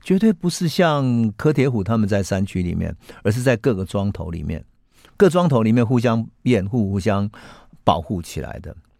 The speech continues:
所以林少猫变成一个地方上很重要的领袖。那么林少猫就同心协力的哈，去攻打日军。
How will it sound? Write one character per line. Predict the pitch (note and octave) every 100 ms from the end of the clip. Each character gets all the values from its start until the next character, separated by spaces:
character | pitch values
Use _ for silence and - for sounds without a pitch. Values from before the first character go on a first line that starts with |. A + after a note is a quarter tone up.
| _ _
所 | - A#2+
以 |
林 | G2
少 | G2 A2+
猫 | G#2+
变 | G#2 G#2
成 | F2
一 |
个 | F2
地 | - G2
方 | F#2+
上 | F#2+ F2
很 | D#2
重 | E2 D#2+
要 | D#2+
的 |
领 | - D2+ D2+
袖。 | E2 D2+ - _ _ - - -
那 | C3+
么 | C3 G#2+ -
林 | C3 B2+
少 | E3 C#3+
猫 | C3
就 | B2+ G#2+ -
同 | - G2+ A#2
心 | C3+ C3 C3
协 | A#2+ F#2 F#2
力 | A#2 G2
的 | E2
哈， | G2 F#2+ D2+ - - _
去 | -
攻 | G2+ G#2+
打 | F#2 D#2+
日 | F#2
军。 | F2 - D#2+